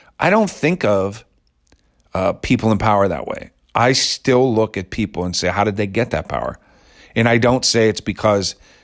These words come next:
they were lucky or they were rich, they bought their way in. I don't, I don't think of America that jaded. I just don't.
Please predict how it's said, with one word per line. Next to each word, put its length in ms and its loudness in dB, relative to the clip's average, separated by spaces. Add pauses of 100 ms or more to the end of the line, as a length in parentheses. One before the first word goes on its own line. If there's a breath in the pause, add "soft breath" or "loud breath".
(100)
they 100 2
were 140 2
lucky 540 0
or 180 -6
they 100 -2
were 160 0
rich, 580 -2 (260 soft breath)
they 80 -2
bought 420 0
their 120 0
way 380 0
in. 100 -6
I 140 0
don't, 300 0
I 100 0
don't 180 0
think 240 -4
of 80 -6
America 420 2
that 200 -4
jaded. 380 -8
I 140 -4
just 280 -2
don't. 320 -4